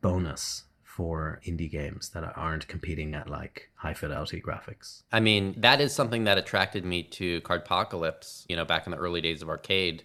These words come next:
Speaker 2: It stood out to me.
Speaker 1: That's kinda going into, like, nineties cartoon, the, like, oversaturated and, like, almost like Garbage Pail Kids monster design.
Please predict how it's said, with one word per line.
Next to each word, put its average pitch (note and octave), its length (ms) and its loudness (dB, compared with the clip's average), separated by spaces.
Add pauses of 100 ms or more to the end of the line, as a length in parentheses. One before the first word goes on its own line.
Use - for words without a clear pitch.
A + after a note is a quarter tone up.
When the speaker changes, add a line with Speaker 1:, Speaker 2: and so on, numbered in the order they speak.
Speaker 2:
It F#2 160 -6
stood F2+ 200 2
out F2+ 160 4
to - 100 -8
me. F#2 400 0
Speaker 1:
That's A2 220 6
kinda A2 180 6
going G#2 300 8
into, G2+ 300 6
like, F#2 140 4
nineties G2 380 6
cartoon, A2 960 4
the, F2+ 120 -2
like, F2 240 -2 (100)
oversaturated F#2 720 2
and, E2+ 100 0
like, - 320 -6
almost F2+ 220 -2
like F2 160 -6
Garbage F#2 320 0
Pail F2 180 0
Kids F2+ 480 -4
monster F2+ 360 -2
design. F2+ 720 0